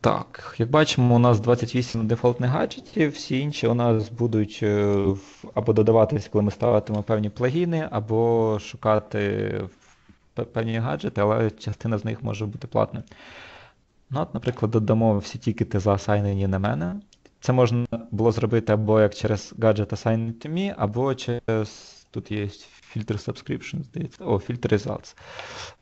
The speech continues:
Можемо зробити також сам персональний фільтр, який також може робити точно те саме. От. Наприклад,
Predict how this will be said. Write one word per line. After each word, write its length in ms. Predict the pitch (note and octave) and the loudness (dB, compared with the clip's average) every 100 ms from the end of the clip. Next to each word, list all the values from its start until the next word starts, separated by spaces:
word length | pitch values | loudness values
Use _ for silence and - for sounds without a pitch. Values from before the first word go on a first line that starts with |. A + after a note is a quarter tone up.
| _ | _
Можемо 380 | - B2 C3 B2 | 2 4 6 4
зробити 360 | A2 A#2 A#2+ - | 4 4 2 0
також 340 | - A#2+ A2+ | -2 0 0
сам 420 | - - - A#2 | -4 -4 2 2
персональний 480 | A2+ G#2+ A#2 A2+ A2 | 0 -2 0 0 0
фільтр, 360 | A2 E3 - A2+ | -4 -6 -4 -6
який 220 | G2 G#2+ | -4 -6
також 340 | - - A2 | -8 -10 -8
може 220 | G#2 F#2 | -6 -6
робити 300 | F#2+ G2 G#2+ | -6 -6 -8
точно 380 | G#2 G#2+ A2 G2+ | -8 -8 -8 -10
те 120 | - | -14
саме. 280 | G2+ - G2+ - - - - _ _ _ _ _ | -12 -12 -12 -14 -20 -20 -20 _ _ _ _ _
От. 440 | A2+ A2 A2 - - _ _ _ _ _ _ _ _ _ _ - - - - | -6 -6 -8 -12 -20 _ _ _ _ _ _ _ _ _ _ -20 -20 -20 -18
Наприклад, 460 | B2 B2 C#3 A2+ | -16 -12 -10 -10